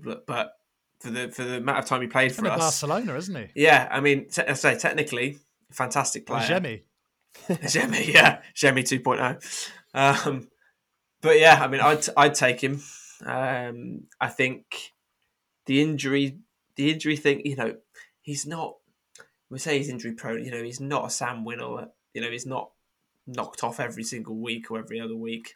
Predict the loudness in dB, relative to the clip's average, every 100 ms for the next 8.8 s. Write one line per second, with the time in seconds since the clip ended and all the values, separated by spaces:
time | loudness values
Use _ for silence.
0 | -16 -10 -8 -8 -10 -12 -16 -20 -20 -12
1 | -8 -4 -2 -2 -2 -2 0 0 -2 -10
2 | -12 -8 -8 -8 -10 -16 -14 -10 -10 -10
3 | -12 -16 -16 -16 -16 -16 -16 -16 -12 -10
4 | -10 -10 -10 -10 _ _ -6 0 0 0
5 | 0 4 4 4 -2 -4 -6 -10 -8 -8
6 | -6 -6 -6 -6 -8 -8 -8 -8 -10 -12
7 | -10 -12 -12 -12 -8 2 6 6 4 0
8 | 2 2 0 -2 2 4 2